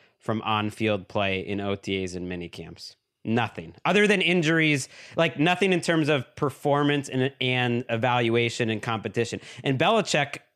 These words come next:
and Flores talk about this pretty often, that this is teaching time. This is teaching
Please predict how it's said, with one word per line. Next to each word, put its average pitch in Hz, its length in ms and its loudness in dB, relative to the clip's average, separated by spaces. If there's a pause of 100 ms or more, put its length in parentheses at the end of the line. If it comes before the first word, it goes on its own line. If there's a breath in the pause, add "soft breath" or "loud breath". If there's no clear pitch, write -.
(240)
and 135 240 0
Flores 165 400 2
talk 135 240 0
about 123 240 0
this 123 160 -4
pretty 117 240 0
often, 113 400 0 (360 loud breath)
that 120 460 0
this 123 380 -2
is 139 120 0
teaching 123 440 0
time. 107 320 -2
This 113 160 -2
is 110 80 -2
teaching 131 640 0